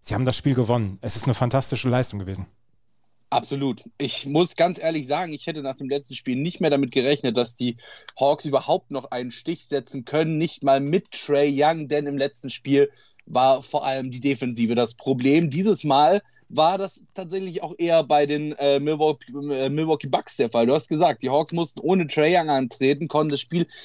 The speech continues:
Speaker 2: am Ende trotzdem gewinnen. Für Trae Young startete Veteran Point Guard und, ja, sozusagen Sixth Man of the Year Abonnent der letzten Jahre, Lou Williams.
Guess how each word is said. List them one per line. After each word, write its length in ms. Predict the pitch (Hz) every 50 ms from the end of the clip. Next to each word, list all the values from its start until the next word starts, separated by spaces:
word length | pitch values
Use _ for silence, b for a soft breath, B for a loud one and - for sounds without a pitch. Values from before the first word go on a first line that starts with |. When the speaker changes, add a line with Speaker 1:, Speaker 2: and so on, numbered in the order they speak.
| B B
Speaker 2:
am 160 | B 135 147
Ende 260 | 143 170 175 156 160 -
trotzdem 640 | - - - 190 226 233 - - - 196 190 185
gewinnen. 400 | 165 175 151 165 160 135 127 120
Für 160 | - - 185
Trae 280 | - - 165 151 143 147
Young 120 | 151 156
startete 500 | 143 - - 143 139 143 139 127 139 131
Veteran 360 | 123 139 135 - 135 123 127
Point 280 | 117 - 135 131 135 127
Guard 220 | - 123 127 123 -
und, 240 | - 160 170 170 - B B B B B B
ja, 160 | - 143 127 117
sozusagen 600 | 117 123 120 - 143 127 127 135 139 135 139 123
Sixth 360 | - - 165 156 - - -
Man 280 | 147 156 156 151 143
of 160 | - - 131 -
the 80 | - 135
Year 280 | 135 131 160 165 156
Abonnent 460 | 139 123 113 131 127 123 123 127 123
der 100 | 127 127
letzten 340 | 127 131 127 - - - 131
Jahre, 320 | 127 131 127 131 131 139 143
Lou 340 | 143 139 151 147 139 127
Williams. 560 | 131 165 202 214 175 143 165 190 220 - -